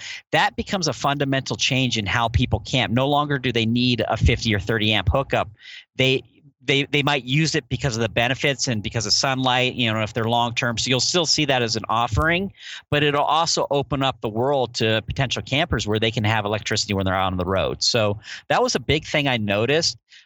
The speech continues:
um, and how that's gonna impact things. The other thing I noticed, there were some, there were some unique technology companies there. There was one company that really caught my eye with, uh, um, they're utilizing an ozone machine that you can plug into your inbound water.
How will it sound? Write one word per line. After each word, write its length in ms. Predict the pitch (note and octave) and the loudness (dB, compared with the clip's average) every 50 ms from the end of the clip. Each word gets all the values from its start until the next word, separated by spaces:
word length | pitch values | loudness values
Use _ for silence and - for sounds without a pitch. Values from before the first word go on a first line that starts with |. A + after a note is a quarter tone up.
| _ - B2 | _ -4 0
um, 260 | B2 A#2 A2+ A2+ A2+ | 0 2 2 0 0
and 200 | - A#2+ A#2+ A2+ | 0 -2 0 0
how 200 | A2 C3+ B2+ B2+ | 0 0 0 0
that's 360 | B2 B2 A#2+ B2+ B2 A#2+ - | 0 0 0 0 0 -2 -4
gonna 180 | - B2+ A#2+ A#2 | -2 -2 -2 0
impact 380 | - A2 G#2+ - A#2+ A2 G#2+ - | -2 0 0 0 0 0 -2 -4
things. 200 | A2+ A2 A2 - | -4 -2 -2 -2
The 140 | C3+ - | -2 0
other 180 | - F3+ A#3 G#3+ | 0 2 0 0
thing 320 | F#3 - - G3 F#3 F3+ E3 | 0 0 0 0 0 2 0
I 60 | C#3 | 0
noticed, 280 | C#3 C#3 C3+ C3+ C3 - | 0 0 0 0 -2 0
there 140 | C#3 C#3 C3+ | 0 0 0
were 60 | C3 | 0
some, 280 | - - D3 C3+ B2+ - - - - - _ - | 0 0 0 0 -2 -4 -6 -14 -20 -16 _ -2
there 80 | D#3 | -2
were 40 | D3+ | 0
some 160 | - E3 D3 | 0 2 2
unique 380 | C#3+ D3+ D3+ D3+ D#3+ - - - | 2 4 4 4 2 2 0 0
technology 600 | - D3+ C3+ - - G#2+ G2+ A#2 B2+ - F3+ E3+ | -2 -2 -2 0 0 2 2 2 2 0 -2 -2
companies 480 | - F3 E3 D3+ F3+ E3+ E3+ E3+ D#3+ - | -2 -2 -2 -2 -2 -2 0 0 0 2
there. 180 | E3+ E3 F3 | 2 2 2
There 100 | D#3 C3+ | 2 0
was 140 | A#2+ G#2+ G2 | 0 -2 -2
one 240 | G#2 A#2 B2+ C#3 D3 | 0 0 0 0 0
company 300 | - - - C3 C3+ A#2+ | 0 -2 0 2 2 2
that 100 | G#2+ - | 2 2
really 180 | A2 A#2 A#2 A2+ | 2 0 0 0
caught 280 | - - B2 G#2+ G2 | 0 0 0 0 0
my 360 | G#2+ G#2+ G#2+ G#2+ G#2+ G#2+ G#2 G#2 - | 0 0 0 2 0 0 -2 -2 -2
eye 180 | G#2+ A2 A2+ A2 | 0 0 0 2
with, 220 | A2 G#2+ G#2 - | 0 -2 -2 0
uh, 120 | A#2+ A2 | -2 0
um, 420 | A2 - - A2+ A2 G#2+ G2+ G2 F2 - - - - - _ - | 0 0 0 2 2 2 0 -2 -6 -10 -18 -18 -18 -14 _ 0
they're 80 | B2 B2 | 2 4
utilizing 560 | C#3 D#3+ D#3+ D#3 C#3+ C#3 C#3+ C3 - C#3 B2 | 4 4 4 4 2 2 2 2 2 2 0
an 100 | A#2 A2 - - | 0 -2 -2 -2
ozone 500 | D3 C#3 D#3 E3+ D#3 D#3+ D3 C#3 C3 A#2 | 0 0 0 0 0 0 0 0 0 0
machine 300 | A2 G2+ - - A#2+ A2 | 0 0 0 0 0 0
that 140 | G#2+ - A2 | 0 -2 -2
you 40 | |
can 140 | A2 - G#2 | -2 -4 -4
plug 300 | - - C3+ C3+ D3 D3 | -2 0 0 0 0 0
into 560 | C3 D2+ G2+ A#2 C3 D3 D3 - - - C3 | -2 -2 0 0 0 0 0 -2 -2 -2 0
your 420 | A2 A2 A2 A2 A2 G#2+ G#2+ G#2 - - | 0 2 2 2 2 2 0 0 -2 0
inbound 540 | B2 B2 C3 C#3 B2 C3+ B2 A#2+ B2 A2 G2 | 0 2 2 2 2 2 2 2 0 -2 -2
water. 560 | F#2 F#2 F#2+ G2 G#2 A#2+ C#3+ D#3+ F#3+ G#3 G#3+ | 0 0 2 2 2 2 2 2 0 0 -2